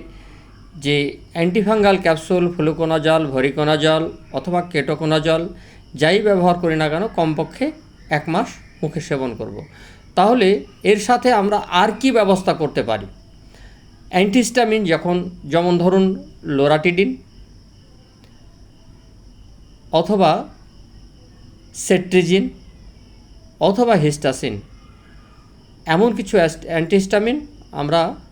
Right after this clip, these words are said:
সেবন করব। করলে আস্তে আস্তে দেখা যাবে আমরা এই রোগ থেকে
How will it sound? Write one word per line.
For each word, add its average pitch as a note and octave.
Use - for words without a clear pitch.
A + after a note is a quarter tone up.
সেবন D#3+
করব। A2+
করলে A3+
আস্তে F#3
আস্তে D#3
দেখা C#3
যাবে E3
আমরা C#3
এই G3
রোগ F3+
থেকে A3+